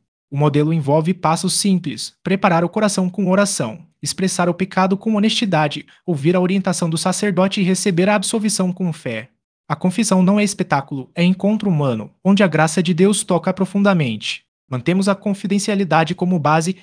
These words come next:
respeitando a intimidade de cada pessoa para que a confiança permaneça firme.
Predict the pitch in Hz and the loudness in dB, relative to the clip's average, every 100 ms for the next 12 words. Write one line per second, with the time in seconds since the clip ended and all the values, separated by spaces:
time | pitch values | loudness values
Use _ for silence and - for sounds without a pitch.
0 | _ 185 - 202 196 170 170 185 208 240 | _ -6 -4 -4 -2 -2 0 0 0 0
1 | 170 165 180 185 - 170 175 170 180 180 | 2 2 0 -4 0 0 0 -2 -2 0
2 | 180 180 165 160 170 185 - 180 175 180 | -2 -2 -4 -2 -2 -4 -2 0 0 0
3 | 196 190 160 156 180 160 - 139 113 113 | 0 0 0 -2 -4 -6 -2 -2 -4 -10